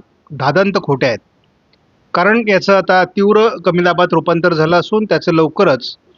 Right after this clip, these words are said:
डिप्रेशनमध्ये देखील रूपांतर होणार आहे. त्यामुळे याची तीव्रता वाढलेली आहे आणि याचा परिणाम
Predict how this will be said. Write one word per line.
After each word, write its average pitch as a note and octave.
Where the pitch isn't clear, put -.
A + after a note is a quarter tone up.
डिप्रेशनमध्ये A3
देखील F#3
रूपांतर D3+
होणार B2
आहे. -
त्यामुळे F3+
याची F3
तीव्रता F3
वाढलेली D#3+
आहे D#3+
आणि F3+
याचा F#3
परिणाम F3